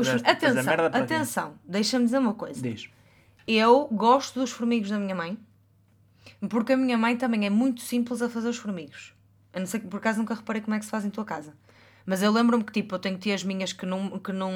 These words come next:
Speaker 2: a minha mãe, eh, rala, eh, a-, aquela pasta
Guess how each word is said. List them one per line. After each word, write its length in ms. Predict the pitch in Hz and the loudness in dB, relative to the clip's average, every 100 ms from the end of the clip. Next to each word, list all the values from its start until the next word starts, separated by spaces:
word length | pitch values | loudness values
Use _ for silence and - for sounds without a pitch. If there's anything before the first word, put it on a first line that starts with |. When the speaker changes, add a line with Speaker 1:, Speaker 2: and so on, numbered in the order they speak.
| 185 175 | -4 -2
Speaker 2:
a 60 | 190 | 0
minha 180 | 208 208 | 2 4
mãe, 280 | 190 185 - | 2 0 -2
eh, 120 | 196 | -2
rala, 640 | - 214 196 196 247 359 - _ _ _ - | 2 6 6 6 2 0 -6 _ _ _ -6
eh, 500 | 190 185 180 170 170 - _ - | 0 4 4 2 -2 -8 _ -16
a-, 60 | 254 | -6
aquela 380 | - 175 170 - _ _ _ | -2 0 -2 -8 _ _ _
pasta 480 | 156 151 - - | -2 -2 -6 -14